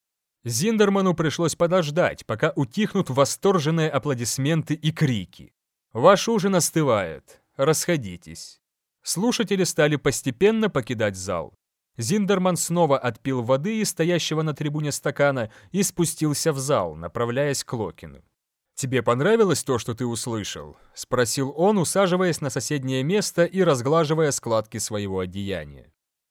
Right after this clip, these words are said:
«Вы были похожи на артиста», сказал Локин, «или на ярмарочного торговца, расхваливающего свой товар». Зиндерман приподнял одну черную, очень черную бровь.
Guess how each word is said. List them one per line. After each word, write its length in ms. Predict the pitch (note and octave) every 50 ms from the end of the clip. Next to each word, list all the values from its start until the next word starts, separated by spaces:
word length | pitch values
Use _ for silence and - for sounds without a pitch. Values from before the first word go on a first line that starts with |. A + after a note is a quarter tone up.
| _
«Вы 360 | - G2 A2 C3 D#3+ E3+ E3+
были 240 | C#3+ C#3 D#3 D3+ D3+
похожи 440 | C3+ - C#3+ C3 - C#3+ C#3+ A#2+ C3+
на 200 | C#3 C3+ C3+ C#3
артиста», 580 | C3+ A2+ A2 D#3 C#3+ A2+ - - - F#2 F2 - _ _ _ _ _ _
сказал 440 | - - - C3 A#2 A#2+ A#2+ A#2
Локин, 460 | A#2 A#2 A2 F#2+ - - E2 D2+ - _ _ _ _ _ _ _
«или 540 | - B2 D3 E3 F3 F3+ E3+ E3 D3+ D3+ D#3
на 120 | C#3+ C#3+ C#3
ярмарочного 640 | C3+ C#3+ C#3+ C#3 C3+ C3+ C3 A#2+ - C3+ B2+ B2 A#2
торговца, 640 | - C3+ C3+ B2+ A2 A2 A2+ A#2 A2+ - - A2+ G#2+
расхваливающего 840 | G#2+ G#2+ - - A#2 A2 A2 A2+ G#2+ G#2 G#2 - - A2 G2+ G2+
свой 240 | - - G2+ F#2+ F#2
товар». 500 | - - G2+ G2+ F#2 F2+ D#2 D#2 _ _ _ _ _ _ _ _ _ -
Зиндерман 640 | A#2 A#2 A#2+ F3+ A#3+ A3+ G3+ G3+ F#3+ F#3 G3 F#3 C#3+
приподнял 560 | - D3 C3+ - C#3 C3+ D3 D#3+ D#3+ D3 -
одну 320 | C3 B2+ B2+ C#3 D#3 E3
черную, 720 | D#3 - - - F#3 G#3+ G#3+ G#3 G3 F#3+ F#3+ F3+ E3+ C#3 _
очень 480 | - D#3+ G3 A#3 A3+ - - G3+ G3 F#3+
черную 600 | - - - C#3+ C#3+ C#3 C3 B2+ B2+ B2+ C3 B2+
бровь. 460 | A#2+ A2+ A2+ G#2+ F2+ C2+ - _ _